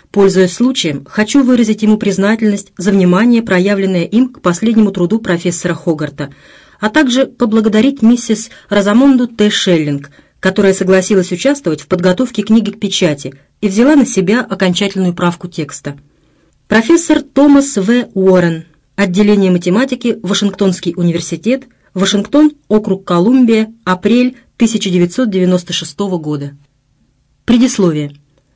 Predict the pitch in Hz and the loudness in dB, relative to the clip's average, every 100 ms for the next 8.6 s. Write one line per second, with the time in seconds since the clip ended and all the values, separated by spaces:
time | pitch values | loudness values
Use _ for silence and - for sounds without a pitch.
0 | _ _ _ _ _ _ _ _ _ _ | _ _ _ _ _ _ _ _ _ _
1 | _ _ 202 233 240 240 254 262 262 247 | _ _ 2 4 4 2 0 0 0 2
2 | 226 - 190 220 226 226 226 226 247 240 | 0 0 0 0 4 2 4 2 2 0
3 | 233 233 220 247 202 165 160 156 180 170 | 0 0 2 4 4 2 -2 -4 -2 -2
4 | 160 147 139 - _ _ - 202 214 330 | -2 -4 -8 -16 _ _ -6 2 4 4
5 | 202 185 202 190 214 202 196 185 175 208 | 4 0 0 -2 0 -2 0 0 2 2
6 | 240 220 180 175 - 147 143 147 143 _ | 0 0 0 -2 -6 -12 -10 -12 -14 _
7 | _ _ - - - 226 254 - 226 240 | _ _ -20 -20 -2 2 2 2 0 2
8 | 220 214 226 262 160 | 2 2 2 0 -2